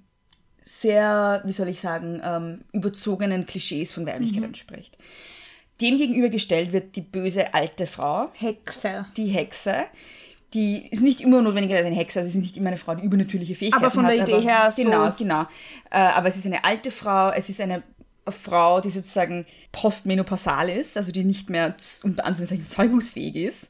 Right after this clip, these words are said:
Speaker 2: Mhm. Nicht mehr
Speaker 1: Ähm,
Speaker 2: fruchtbar.
Speaker 1: Nicht mehr fruchtbar, was,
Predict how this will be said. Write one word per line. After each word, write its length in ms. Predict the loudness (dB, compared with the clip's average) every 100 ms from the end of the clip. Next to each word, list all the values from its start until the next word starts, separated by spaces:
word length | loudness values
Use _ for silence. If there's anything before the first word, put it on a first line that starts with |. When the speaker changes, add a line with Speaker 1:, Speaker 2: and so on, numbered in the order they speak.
| -4
Speaker 2:
Mhm. 340 | -2 0 -4 -10 -4
Nicht 180 | -2 2
mehr 100 | 2
Speaker 1:
Ähm, 40 |
Speaker 2:
fruchtbar. 640 | 2 -2 -2 -2 -2 -4 _ _ -18 0
Speaker 1:
Nicht 220 | 2 4
mehr 100 | 2
fruchtbar, 500 | 2 -2 2 2 4
was, 240 | 2 2